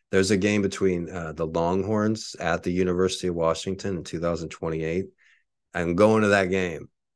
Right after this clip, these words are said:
And then, uh, University of, of Wisconsin. Notable updates. So like I said, the, it does change over time. Uh, here they have it, uh,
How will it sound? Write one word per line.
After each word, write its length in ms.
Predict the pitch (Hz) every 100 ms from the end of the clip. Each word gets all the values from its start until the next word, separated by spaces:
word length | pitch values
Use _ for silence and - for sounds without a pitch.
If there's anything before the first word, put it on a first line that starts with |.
| _ _ _ - _ _ -
And 180 | 95 82
then, 360 | 98 98 98
uh, 160 | 98 90
University 680 | 87 98 98 98 92 95 90
of, 120 | 82 _ -
of 300 | 87 80 78
Wisconsin. 920 | 82 82 - 92 80 78 - 80 - _ _ _ _ _ _ _ _ _ _ _
Notable 520 | 107 101 107 104 101 104
updates. 800 | 90 - - 69 65 - - - _ _ _
So 200 | - 127
like 200 | 113 120
I 60 | 131
said, 220 | 143 110
the, 160 | 104 110
it 100 | 87
does 260 | - -
change 580 | - 110 98 101 107 -
over 220 | 101 87
time. 540 | 87 87 87 90 98 - _ _ _ _ _ -
Uh, 120 | 95
here 240 | 90 117 123
they 160 | 113
have 240 | 95 104 92
it, 160 | 85
uh, 260 | 98 90